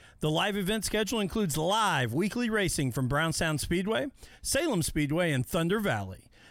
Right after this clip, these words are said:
V I P members can still get all their on-demand racing coverage the next day for one monthly fee. And their monthly fee also includes live racing action each week from Thunder Valley Raceway.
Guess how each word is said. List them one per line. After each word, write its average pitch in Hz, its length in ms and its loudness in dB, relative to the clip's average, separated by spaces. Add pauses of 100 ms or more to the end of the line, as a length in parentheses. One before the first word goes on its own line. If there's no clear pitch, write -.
V 202 200 2
I 208 100 0
P 233 160 0
members 226 400 0
can 151 140 0
still 196 240 0
get 180 180 0
all 180 240 2
their 143 180 2
on-demand 208 480 2
racing 208 340 0
coverage 214 340 0
the 147 100 2
next 135 320 -2
day 165 180 0
for 151 160 -2
one 147 280 0
monthly 170 320 0
fee. 110 400 -2 (400)
And 220 500 0
their 156 240 0
monthly 160 340 2
fee 196 220 0
also 202 380 2
includes 139 400 2
live 165 320 0
racing 185 360 0
action 147 320 0
each 208 240 -2
week 123 280 0
from 160 160 2
Thunder 143 320 0
Valley 135 320 0
Raceway. 120 560 -2